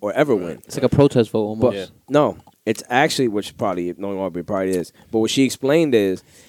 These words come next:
Speaker 1: if they get somewhere like three percent of the votes in the United States, certain tax dollars get allotted for that party. So
Speaker 2: Mm,
Speaker 1: I'm not
Speaker 2: okay.
Speaker 1: saying this was his plan, but
Speaker 2: Right.
Speaker 1: Kanye is a little self-serving.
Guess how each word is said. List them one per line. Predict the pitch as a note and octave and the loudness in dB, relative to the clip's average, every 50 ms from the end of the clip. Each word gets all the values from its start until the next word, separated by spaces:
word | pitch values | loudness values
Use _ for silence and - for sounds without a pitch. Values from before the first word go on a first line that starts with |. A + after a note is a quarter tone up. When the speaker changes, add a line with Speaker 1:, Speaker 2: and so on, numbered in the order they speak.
| _ _ | _ _
Speaker 1:
if | A2+ A#2+ G#2+ G2 G#2 A2+ | 0 0 0 -2 0 4
they | C3+ C#3 D#3 D#3+ | 6 6 6 4
get | D3 D#3 E3 D#3+ D#3 D3 - - - D3+ | 4 4 6 6 6 4 2 0 -6 -8
somewhere | - - C3 B2+ B2+ B2+ B2 A#2+ A2+ | 0 2 2 2 4 4 2 4 2
like | G#2 G#2 - - - | 0 -2 -4 -8 -16
three | - - - B2+ B2 C3 C#3 C3+ | -18 -8 -4 2 4 6 6 6
percent | - C3 A#2+ - - - A2+ A#2+ B2+ C3 - | 6 4 2 2 2 2 2 2 2 0 -2
of | - A2+ G#2 F#2+ | -2 -4 -2 0
the | G2+ G2 | -2 -2
votes | F2 G#2 G#2+ A2+ A#2 - | 0 0 0 0 0 0
in | G#2+ G2+ | -2 -2
the | G#2 | 0
United | G2+ G2 G#2 G#2 G#2 G2+ | 0 0 2 0 0 0
States, | - - A#2+ A2+ A#2 C#3 C3+ - - - _ _ - _ | 0 2 4 4 4 4 2 -2 -10 -20 _ _ -20 _
certain | - - - C#3 C3 C3 C3 A#2+ | -10 -2 0 2 2 2 2 0
tax | G#2+ - - C3 C#3 C3+ D3 - - | -2 -4 -2 0 2 2 2 0 0
dollars | - A#2+ G#2+ G2+ F#2+ F#2 F#2 F2+ F2 D#2+ - _ - G2 | 0 2 2 2 0 0 -2 -4 -6 -8 -10 _ -10 -2
get | - A2+ G#2+ G#2 G2 - _ | 2 4 4 4 2 0 _
allotted | G2+ G2+ G#2 G2+ G#2+ A2 A#2 A#2 G#2+ G2+ F#2+ E2 - | -4 -4 -2 0 2 2 4 4 4 2 0 -2 -6
for | - - G#2+ G2+ F#2 | -4 -2 -2 0 0
that | G2 F#2 D#2 - | 0 -2 -2 -4
party. | - G#2+ A2 G#2 F#2+ C#2+ - - _ _ _ _ | -4 -2 0 0 0 -2 -6 -12 _ _ _ _
So | - G#2+ G#2+ G#2 A2 A2+ A#2 A#2 A#2 A#2+ C3 A#2 A#2 A2 G#2 | -14 -12 -10 -8 -8 -6 -6 -6 0 2 4 4 4 4 2
Speaker 2:
Mm, | G2+ G2 G2 G2 F#2+ F2+ | 0 -4 -10 -12 -4 0
Speaker 1:
I'm | A2 D#3 D#3+ | 2 2 2
not | C#3+ | 2
Speaker 2:
okay. | C3 - | 2 2
Speaker 1:
saying | C#3 B2+ A#2 A2 | 2 2 2 2
this | A2+ A2 - | 0 -2 -4
was | A#2 A2 - | -6 -6 -6
his | G#2+ G#2 - | -6 -6 -4
plan, | - D#3 E3 E3+ D#3+ D3+ C#3 A#2 | -2 2 2 4 4 4 2 2
but | G2+ G#2+ G#2 G2 | 2 2 0 0
Speaker 2:
Right. | F#2 F2+ - - _ _ _ _ _ _ _ - | -2 -6 -12 -16 _ _ _ _ _ _ _ -2
Speaker 1:
Kanye | C#3 C3 C3 B2+ A#2+ A#2 A#2+ | 0 2 2 4 6 4 4
is | A2+ | 4
a | A#2 | 2
little | A#2 A#2 A2 | -2 -2 -2
self-serving. | - - A2 G#2+ - - C#3+ D3 C#3 A2+ G#2 G#2+ A2 | -2 -2 -2 -2 -2 0 0 0 2 0 -2 -6 -10